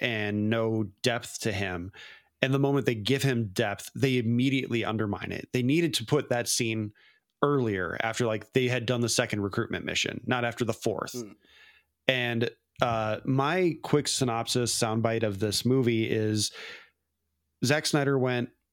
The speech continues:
Speaker 1: to be fair, I have never seen Seven Samurai. I apologize to all the movie buffs out there. To me, what this looked like was Zack Snyder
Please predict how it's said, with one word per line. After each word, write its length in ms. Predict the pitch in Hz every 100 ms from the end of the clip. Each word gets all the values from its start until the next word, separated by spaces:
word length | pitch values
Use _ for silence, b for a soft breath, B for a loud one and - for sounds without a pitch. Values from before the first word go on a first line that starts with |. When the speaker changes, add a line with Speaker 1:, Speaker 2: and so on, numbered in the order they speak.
| _
Speaker 1:
to 80 | -
be 100 | 156
fair, 280 | 151 139 131
I 60 | 123
have 160 | 113
never 200 | 123 117
seen 500 | 117 117 113 113 117 - _ _
Seven 300 | - 120 117
Samurai. 460 | - 104 101 101 104 - -
I 200 | 98 98 - -
apologize 680 | - 104 101 104 98 98
to 320 | - 104 101 101
all 80 | 101
the 80 |
movie 220 | 104 101 98
buffs 260 | 98 -
out 120 | 101
there. 260 | 101 98 98 _ -
To 100 | 135
me, 200 | 147 170
what 140 | 139
this 180 | 127 -
looked 180 | 123 113
like 220 | 117 113
was 260 | 117 107 107
Zack 240 | 123 117
Snyder 460 | - 113 107 104